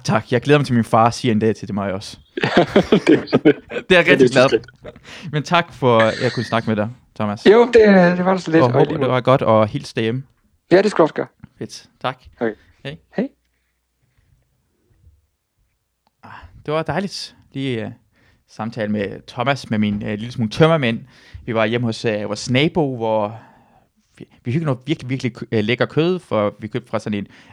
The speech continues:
Speaker 1: en gros forretning. Og fordi vi skulle bruge hans grill, og vi ser ham ofte. Vi må gerne være vores nabo på grund af, af, af ham, der også har en hund, så vi ser ham,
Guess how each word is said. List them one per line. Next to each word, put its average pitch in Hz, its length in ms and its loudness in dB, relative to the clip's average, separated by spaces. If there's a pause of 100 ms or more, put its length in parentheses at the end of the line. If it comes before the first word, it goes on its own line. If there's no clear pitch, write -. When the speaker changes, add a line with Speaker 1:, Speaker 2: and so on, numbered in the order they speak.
(180)
Speaker 1:
en 107 80 0
gros 180 280 -4
forretning. 147 500 -2 (400)
Og 131 440 4
fordi 123 120 -2
vi 110 100 -8
skulle - 140 -16
bruge 120 120 0
hans 110 260 -4
grill, 185 280 -4
og 120 160 0
vi 110 40 -6
ser - 180 -4
ham 110 120 -2
ofte. - 340 -2
Vi 117 120 -6
må 110 100 0
gerne 123 200 0
være 87 80 -4
vores 104 260 -2
nabo 113 300 0
på 98 140 -6
grund 101 180 -2
af, 98 160 -4 (160)
af, 104 220 -6
af 101 120 -14
ham, 107 180 -6
der 110 120 -6
også 101 240 -4
har 101 40 -2
en 98 60 -6
hund, 117 240 -4
så 101 140 -6
vi 98 80 -6
ser 110 160 -2
ham, 98 160 -4